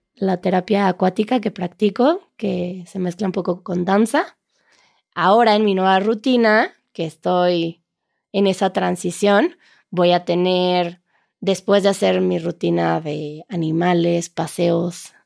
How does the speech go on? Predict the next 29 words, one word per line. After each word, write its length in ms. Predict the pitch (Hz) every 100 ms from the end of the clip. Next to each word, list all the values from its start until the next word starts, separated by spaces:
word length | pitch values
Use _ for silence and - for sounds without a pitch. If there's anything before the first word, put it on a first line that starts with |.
| _ -
etcétera, 640 | 175 175 170 170 170 208
meditaciones, 1080 | 214 185 165 156 170 - 185 190 226 311 - - - _ _ -
mm, 420 | 185 175 170 165 - _
quisiera 420 | - 175 190 185 180
tomar 520 | 175 180 180 175 175
entonces 600 | 220 175 180 175 175 170 -
tres 320 | 190 185 185
horas 320 | 185 180 170
de 220 | 170 160 151
trabajo 800 | 165 175 208 202 190 185 262 _ _ _ _ _ _ _
y 120 | 190
después 640 | 175 170 - 180 175 175 _ _ _
este 240 | 202 190 180
pequeño 420 | 170 175 185 175
descanso 840 | 165 - 220 220 214 214 214 202
que 80 | 196
es 80 | 175
de 120 | 175
comer, 640 | 175 185 202 214 208 208 190
de 120 | 185
un 120 | 185
poco 500 | 196 185 202 196 190
relajarme, 880 | 180 170 170 190 185 175 160 160 _ -
de 260 | 165 165
no 380 | 165 170 175 180
sentir 380 | 175 180 180 190
que 100 | 170
tengo 480 | - 160 156 156 156
que 400 | 151 139 113